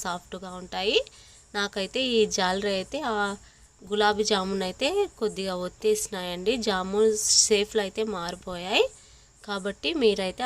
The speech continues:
అస్సలు అలా పెట్టుకోవద్దండి, just ఒక మూత పెట్టేసి వదిలేయండి. ఇంకా ఇక్కడ నా అదృష్టం బాగుందండి,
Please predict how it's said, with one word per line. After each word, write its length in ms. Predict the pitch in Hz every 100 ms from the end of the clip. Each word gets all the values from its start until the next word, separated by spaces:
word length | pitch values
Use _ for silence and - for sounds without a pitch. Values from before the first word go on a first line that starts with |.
| 220
అస్సలు 400 | - - 220 247 - 196
అలా 140 | 190 185
పెట్టుకోవద్దండి, 720 | 180 - - 185 180 185 202 269 226
just 240 | 196 - 190
ఒక 100 | 196 190
మూత 180 | 180 - 190
పెట్టేసి 360 | 185 175 180 269 269
వదిలేయండి. 600 | 190 175 180 180 180 254 480 - _ _ _ _ _ - 214
ఇంకా 220 | 214 233 240
ఇక్కడ 220 | 226 208 190 190
నా 80 | 185 175
అదృష్టం 440 | 170 202 - 208 202
బాగుందండి, 540 | 180 180 180 175 170